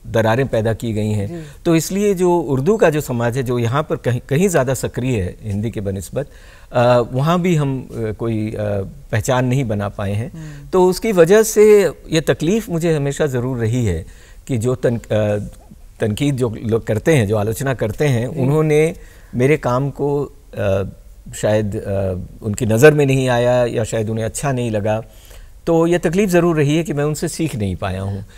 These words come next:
Speaker 1: तो इसलिए मैंने कहा है कि उन्होंने मुझे नज़रअंदाज किया।
Speaker 2: जी।
Speaker 1: अ, पर ये नहीं कि उन्होंने मुझे निंदा किया, ऐसा नहीं
Speaker 2: नहीं,
Speaker 1: है।
Speaker 2: नहीं।
Speaker 1: मतलब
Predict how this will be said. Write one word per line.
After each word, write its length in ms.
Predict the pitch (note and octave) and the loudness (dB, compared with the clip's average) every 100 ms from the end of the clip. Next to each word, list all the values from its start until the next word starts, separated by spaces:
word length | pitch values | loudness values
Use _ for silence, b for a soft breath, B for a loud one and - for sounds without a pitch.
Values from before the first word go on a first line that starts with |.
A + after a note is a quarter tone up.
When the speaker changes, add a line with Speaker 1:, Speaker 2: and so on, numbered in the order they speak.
| B | B
Speaker 1:
तो 80 | E3+ | 0
इसलिए 280 | F3 F3 G#3+ | 2 4 4
मैंने 220 | F3+ E3+ | 6 2
कहा 240 | D#3+ B2+ B2+ | 2 0 0
है 180 | C#3+ | 0
कि 180 | E3 D#3 B2+ - | -4 -6 -6 -6
उन्होंने 260 | A2+ A2+ B2+ | -2 -2 -2
मुझे 220 | A#2+ C3 | -4 -2
नज़रअंदाज 720 | G#2 G2 G2 G2 F#2+ F#2 - | 0 0 0 0 -2 -2 -4
किया। 300 | - D#2 D#2 F3 | -8 -10 -10 -14
Speaker 2:
जी। 300 | D#3 E3 D3+ | -14 -14 -6
Speaker 1:
अ, 200 | G#2 G2 G2 | -2 -2 -4
पर 100 | D#3 | -2
ये 160 | A2+ D3 | 0 0
नहीं 120 | A3+ | 0
कि 80 | B3 | 0
उन्होंने 220 | G#3 F3+ | 0 0
मुझे 180 | B3+ C#3 | -2 -2
निंदा 320 | G#2 G2 A2+ | -2 -2 -2
किया, 200 | A2+ A2 | -4 -4
ऐसा 180 | G#2+ - | -4 -2
नहीं 220 | G#3+ C4 | 0 0
Speaker 2:
नहीं, 100 | B3+ | 0
Speaker 1:
है। 160 | A3 A3+ | -2 -2
Speaker 2:
नहीं। 200 | G3 F#3+ | -2 2
Speaker 1:
मतलब 240 | B3+ G#3+ | 2 2